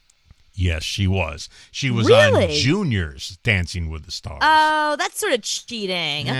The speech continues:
Speaker 1: Yeah, a little
Speaker 2: juniors.
Speaker 1: bit.
Speaker 2: No one knows juniors.
Speaker 1: Frankie Muniz.
Speaker 2: Was on Dancing with the Stars.
Speaker 1: Gary Busey?
Speaker 2: Was not on Dancing with the Stars.
Speaker 1: Was in, uh,
Speaker 2: He was?
Speaker 1: twenty fifteen. How
Speaker 2: Oh my
Speaker 1: did we
Speaker 2: God.
Speaker 1: not see that?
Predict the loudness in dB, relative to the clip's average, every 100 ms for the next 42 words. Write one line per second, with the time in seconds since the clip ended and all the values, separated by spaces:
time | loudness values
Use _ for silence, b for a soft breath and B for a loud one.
0 | -2 -2 -2 0 -2 -2 -4 -4 -4 -2
1 | 0 0 0 -4 -6 -8 -10 -10 -8 -6
2 | -6 -6 -10 -14 -2 0 0 -2 -2 0
3 | 0 2 2 0 0 0 -2 -4 -8 -8
4 | -10 -14 _ _ _ _ _ _ -2 2
5 | 2 2 -4 -6 -4 -6 -6 -8 -10 -10
6 | -10 -10 -10 -12 _ -2 0 0 -2 -2
7 | -2 0 -2 -4 -10 _ _ -14 -6 -6
8 | -2 -2 -4 -8 -14 -10 -6 -6 -6 -8
9 | -8 -8 -8 -8 -10 -10 -6 -2 -2 -2
10 | -8 -10 -12 -10 -2 0 0 0 0 2
11 | 2 2 2 0 -2 0 0 0 -2 -2
12 | -2 -4 -10 b b -14 0 4 4 4
13 | 0 2 4 4 4 2 -2 -8 -6 -4
14 | -2 -2 -4 -12